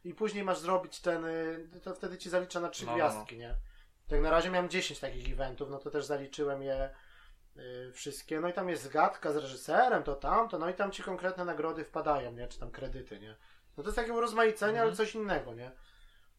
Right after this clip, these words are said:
Speaker 1: Tak, jest na przykład cały pakiet, tylko że to w D L C osobno wszystkie samochody z Bonda na przykład, które brały
Speaker 2: Tak,
Speaker 1: udział
Speaker 2: tak, no to
Speaker 1: można
Speaker 2: tam się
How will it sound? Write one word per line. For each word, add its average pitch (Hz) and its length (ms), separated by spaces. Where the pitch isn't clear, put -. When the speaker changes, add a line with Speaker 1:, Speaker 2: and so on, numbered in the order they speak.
Speaker 1:
Tak, 135 180
jest 147 120
na 165 60
przykład 156 260
cały 165 180
pakiet, 165 400
tylko 151 240
że 156 140
to 156 120
w 139 60
D 151 160
L 160 80
C 170 240
osobno 160 520
wszystkie - 320
samochody 165 600
z 147 60
Bonda 147 380
na 113 100
przykład, - 380
które 123 260
brały 139 280
Speaker 2:
Tak, 143 220
Speaker 1:
udział 135 160
Speaker 2:
tak, 127 140
no 127 80
to 120 100
Speaker 1:
można 135 80
Speaker 2:
tam 123 100
się - 60